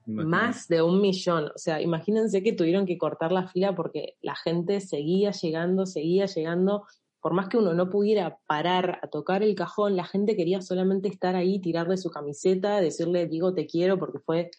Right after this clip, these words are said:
Speaker 2: como la frase más escuchada de estos días. Em, y bueno, esto que estaba diciendo, ¿no? La gente, en toda su abstinencia, por supuesto que iba a salir. Digo, ¿por qué uno va a pensar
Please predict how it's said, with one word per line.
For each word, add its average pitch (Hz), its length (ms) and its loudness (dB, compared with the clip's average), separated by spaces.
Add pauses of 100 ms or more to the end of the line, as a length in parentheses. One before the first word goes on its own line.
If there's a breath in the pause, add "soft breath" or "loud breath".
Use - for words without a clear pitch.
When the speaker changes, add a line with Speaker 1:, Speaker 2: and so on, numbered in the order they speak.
(140)
Speaker 2:
como 160 140 -4
la 139 260 -4
frase 160 260 -2
más 160 220 -4
escuchada 175 560 -4
de 160 140 -2
estos 156 240 -4
días. 247 440 -2 (680 soft breath)
Em, 151 840 0 (580)
y 190 60 -2
bueno, 190 200 4
esto 180 160 -2
que 185 60 0
estaba 196 240 0
diciendo, 190 360 2
¿no? 196 160 0 (500 loud breath)
La 214 120 0
gente, 151 420 -2
en 156 160 -2
toda 277 200 0
su 262 120 -4
abstinencia, 165 720 -4
por 165 120 -8
supuesto 226 360 -2
que - 120 -2
iba 202 80 0
a 196 40 -4
salir. 165 640 -2
Digo, 170 260 -4
¿por 160 160 -2
qué 202 200 2
uno 208 240 2
va 170 100 2
a - 20 -8
pensar 175 640 -4